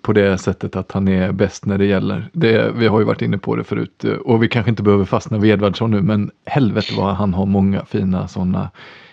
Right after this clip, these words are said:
egenskaper. Men vi kan väl fortsätta snacka lite om Sverige, det tycker jag är kul. Dels så ska vi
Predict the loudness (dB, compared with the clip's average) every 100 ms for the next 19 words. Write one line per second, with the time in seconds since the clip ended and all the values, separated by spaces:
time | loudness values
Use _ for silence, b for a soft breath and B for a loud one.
0 | B 0 2 0 -2 -4 -8 -12 B B
1 | B B 4 4 4 4 2 4 4 6
2 | 6 4 6 4 4 4 4 4 4 4
3 | 4 4 4 2 2 2 0 4 4 2
4 | 0 -2 2 2